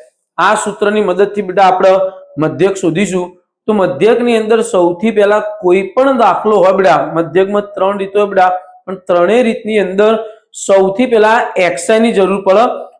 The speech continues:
તો જોઈએ બેટા એ રકમ જે આપેલી તમને, અ, વર્ગ આપે, આવૃત્તિ એફ આઈ આપી છે. વર્ગની અંદર પાંચસો થી પાંચસો વીસ,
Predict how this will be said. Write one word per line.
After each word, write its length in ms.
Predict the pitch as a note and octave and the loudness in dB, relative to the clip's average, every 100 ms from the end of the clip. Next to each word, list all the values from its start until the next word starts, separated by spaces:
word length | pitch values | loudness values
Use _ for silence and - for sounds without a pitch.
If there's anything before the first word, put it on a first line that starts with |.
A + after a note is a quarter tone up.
| - | -2
તો 120 | A#3+ | 0
જોઈએ 300 | G#3+ A3 A3+ | 2 2 2
બેટા 180 | A#3+ A3+ | 2 2
એ 120 | A3+ | 4
રકમ 340 | F3+ F3 A3 A3 | 2 0 -2 0
જે 80 | |
આપેલી 380 | A3 F3+ A3+ A#3 | 2 2 0 -2
તમને, 300 | A3+ A3 A#3 G3+ F#3 - - _ _ _ - | -2 -2 0 0 0 -6 -16 _ _ _ -2
અ, 60 | |
વર્ગ 440 | D#3 D#3 F#3+ A#3 A3+ | 0 2 2 4 2
આપે, 560 | A3 A3+ A3+ A#3 - - _ | 2 2 2 0 -4 -14 _
આવૃત્તિ 460 | - E3+ G3+ A3 A#3 | 0 2 2 0 0
એફ 260 | G#3 F3 A3 | 0 2 2
આઈ 120 | A#3 | 2
આપી 280 | G3+ G#3 G3+ | 2 2 2
છે. 340 | G#3+ - - _ | 0 -4 -12 _
વર્ગની 480 | C#3+ F3+ G3+ G#3 A3+ | -2 0 0 0 0
અંદર 240 | A3 G#3+ G#3+ | 0 0 0
પાંચસો 480 | G3+ F#3 F3 G#3+ | 0 0 0 -2
થી 100 | A3 | -4
પાંચસો 420 | - F#3 F3 F3 G#3 | -2 -2 -2 -2 -2
વીસ, 440 | F#3 G#3 G#3 - | 0 -2 -6 -12